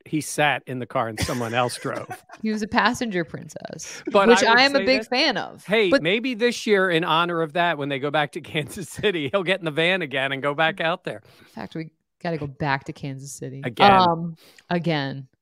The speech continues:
Speaker 2: Uh, but no, I think it's, um, I wasn't sure this was gonna happen, honestly.
Speaker 1: Oh,
Speaker 2: And,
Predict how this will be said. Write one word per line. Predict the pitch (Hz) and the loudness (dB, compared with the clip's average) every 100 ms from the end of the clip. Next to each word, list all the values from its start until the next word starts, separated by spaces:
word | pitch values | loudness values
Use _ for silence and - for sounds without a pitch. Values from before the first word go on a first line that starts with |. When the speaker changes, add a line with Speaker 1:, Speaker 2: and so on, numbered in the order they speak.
| _ - - - | _ -20 -8 4
Speaker 2:
Uh, | 170 165 160 156 _ - | 6 6 4 -2 _ 2
but | 226 | 4
no, | 226 214 | 6 4
I | 175 175 | 4 2
think | 214 202 | -2 -2
it's, | 196 - 190 | -2 -2 0
um, | 175 170 160 160 147 _ _ _ _ _ _ _ _ - | 2 2 -2 -8 -14 _ _ _ _ _ _ _ _ 2
I | 202 | 4
wasn't | 214 262 302 | 8 6 4
sure | - 285 247 | -2 -2 0
this | 247 - | -2 -2
was | 240 | -4
gonna | 247 233 | 0 2
happen, | 190 302 147 | 2 0 -2
honestly. | 117 113 - - - - 254 | -8 -12 -14 -14 -14 -2 4
Speaker 1:
Oh, | 269 220 | 6 4
Speaker 2:
And, | 175 | 2